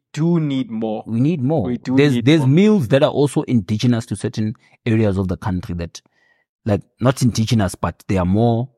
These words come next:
Speaker 1: Maso-,
Speaker 2: common.
Speaker 1: eh, eh, Mashoja.
Speaker 2: Masonja is one.
Speaker 1: Mm.
Speaker 2: Masonja is one.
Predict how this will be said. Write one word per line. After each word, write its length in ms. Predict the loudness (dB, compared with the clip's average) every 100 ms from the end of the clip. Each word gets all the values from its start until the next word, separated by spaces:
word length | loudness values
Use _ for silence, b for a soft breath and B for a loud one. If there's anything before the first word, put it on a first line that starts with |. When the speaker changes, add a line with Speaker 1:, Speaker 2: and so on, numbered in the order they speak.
| _ -2
Speaker 1:
Maso-, 240 | -2 0
Speaker 2:
common. 360 | 0 0 -2 -2
Speaker 1:
eh, 140 | 0 0 -6 -2
eh, 40 |
Mashoja. 680 | 0 0 0 -2 -2 -4 -10 _ -4
Speaker 2:
Masonja 540 | -2 0 -2 0 -2
is 120 | -2
one. 200 | -2 -2
Speaker 1:
Mm. 300 | -2 -4 -10 -16 _ -8
Speaker 2:
Masonja 420 | -4 -4 0 0
is 120 | 0
one. 400 | 0 0 0 -4